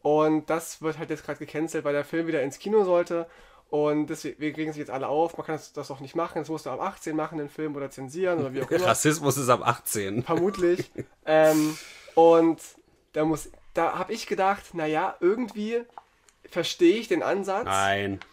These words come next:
Speaker 1: Aber es ist doch, erstens waren das die achtziger Jahre.
Speaker 2: Nein, ganz
Speaker 1: <laughs>
Speaker 2: falsch. Nein, das ist, das ist alles Quatsch.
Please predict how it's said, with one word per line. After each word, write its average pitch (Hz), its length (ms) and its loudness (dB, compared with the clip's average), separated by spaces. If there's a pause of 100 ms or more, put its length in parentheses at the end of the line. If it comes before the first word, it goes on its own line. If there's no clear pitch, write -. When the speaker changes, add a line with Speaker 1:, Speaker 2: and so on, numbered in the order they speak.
(180)
Speaker 1:
Aber 180 180 2
es 175 140 0
ist - 360 -6
doch, 214 360 0 (360)
erstens 202 400 -2
waren 190 100 2
das 196 100 -2
die - 100 0
achtziger 175 360 -2
Jahre. 151 640 0
Speaker 2:
Nein, 110 680 0 (220)
ganz 135 280 4
Speaker 1:
<laughs> - 0 -
Speaker 2:
falsch. 127 340 0
Nein, 151 260 2
das 143 120 -4
ist, - 220 -8
das 113 100 -6
ist 147 120 -6
alles 160 260 0
Quatsch. - 280 0